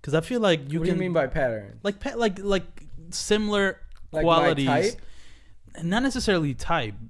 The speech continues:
Speaker 1: because type implies, like, a, a specific type of person. Just, I mean, like, a little thing. Let's say, like, as an example would be, like, let's say I like women who,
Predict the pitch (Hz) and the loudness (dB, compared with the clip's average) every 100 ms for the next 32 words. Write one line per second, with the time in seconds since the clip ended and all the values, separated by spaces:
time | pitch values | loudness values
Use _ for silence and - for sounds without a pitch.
0 | 131 139 135 131 - - 175 165 156 - | -10 -8 -4 -4 -4 -2 -2 -2 -4 0
1 | 135 131 123 120 120 - 139 - 123 - | 0 0 -2 -4 -6 -8 -14 -12 -12 -8
2 | 156 165 147 127 131 113 101 151 139 127 | -4 -2 -2 0 -2 -2 2 2 2 -2
3 | 139 196 220 220 208 196 170 151 147 190 | -2 0 0 2 0 0 0 -2 0 2
4 | 139 120 110 117 139 - - 165 156 143 | 2 0 -2 -2 -4 -4 0 2 2 0
5 | 117 - - - - 143 156 147 147 135 | -4 -12 -20 -18 -2 0 2 0 -2 -2
6 | 156 156 147 143 139 139 120 113 135 - | -2 0 2 0 0 0 0 0 -2 0
7 | 147 127 139 143 123 127 127 135 139 131 | 0 0 0 -2 -2 -4 0 0 2 0
8 | 127 117 120 123 120 117 113 | 0 -2 -2 -2 -2 -4 -6